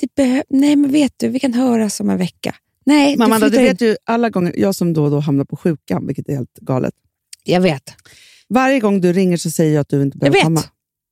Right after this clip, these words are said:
Speaker 1: Jag vet.
Speaker 2: Fråga
Speaker 1: Och jag
Speaker 2: aldrig mig mer det.
Speaker 1: Jag ska aldrig mer fråga dig, för jag frågar dig, ska jag inte komma nu, ska jag inte komma? Nej, säger du.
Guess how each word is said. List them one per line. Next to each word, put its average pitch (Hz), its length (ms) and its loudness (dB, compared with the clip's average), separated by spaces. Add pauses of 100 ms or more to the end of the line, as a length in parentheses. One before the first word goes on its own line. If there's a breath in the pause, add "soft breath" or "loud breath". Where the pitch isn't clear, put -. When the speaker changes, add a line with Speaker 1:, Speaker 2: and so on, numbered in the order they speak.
(440)
Speaker 1:
Jag 294 120 0
vet. 339 360 -2 (680)
Speaker 2:
Fråga 285 180 2
Speaker 1:
Och 285 60 6
jag 302 120 4
Speaker 2:
aldrig 269 160 0
mig 214 140 2
mer 170 180 2
det. 143 160 -4 (420)
Speaker 1:
Jag 196 160 2
ska - 100 -6
aldrig 214 220 0
mer 202 80 2
fråga 185 200 0
dig, 170 140 0
för - 120 -2
jag 226 140 0
frågar 214 240 0
dig, 190 220 2
ska - 160 -2
jag 240 60 2
inte 240 100 -4
komma 226 260 2
nu, 208 120 2
ska 220 120 -2
jag 226 40 2
inte - 100 -8
komma? 208 180 0 (260 soft breath)
Nej, 285 460 2
säger 165 260 2
du. - 160 -4